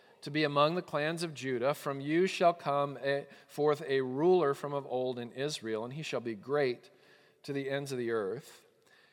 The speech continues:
And then the second one from Numbers twenty-four seventeen, "A star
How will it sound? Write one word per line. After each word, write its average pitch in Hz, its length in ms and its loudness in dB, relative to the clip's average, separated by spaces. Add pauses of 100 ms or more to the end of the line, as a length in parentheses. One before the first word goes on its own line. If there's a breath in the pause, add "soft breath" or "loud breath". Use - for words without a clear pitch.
(180 soft breath)
And 156 160 0
then 151 380 4
the 135 80 -4
second 190 340 4
one 143 200 0
from 131 280 -4
Numbers 151 540 2
twenty-four 143 500 -4
seventeen, 123 720 -6
"A 117 80 -6
star 156 680 6